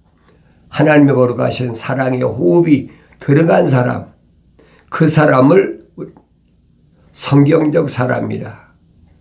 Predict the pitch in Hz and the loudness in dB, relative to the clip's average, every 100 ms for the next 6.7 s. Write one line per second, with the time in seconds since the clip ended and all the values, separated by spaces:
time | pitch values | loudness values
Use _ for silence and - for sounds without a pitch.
0 | _ _ 135 127 131 131 127 131 123 123 | _ _ -8 -2 2 2 0 -4 -4 -6
1 | 113 117 - - 143 143 - _ _ _ | -4 -6 -6 -8 -10 -12 -20 _ _ _
2 | _ _ _ _ _ _ _ _ _ - | _ _ _ _ _ _ _ _ _ -20
3 | _ - - - - 139 135 120 151 151 | _ -20 -20 -20 -6 0 0 0 0 2
4 | 175 170 170 143 135 135 135 131 123 - | 4 2 2 0 -2 0 2 2 0 -6
5 | _ _ 113 139 170 151 151 151 147 135 | _ _ -2 2 4 4 2 4 4 2
6 | 135 131 120 107 - - | 0 -2 -2 -6 -12 -20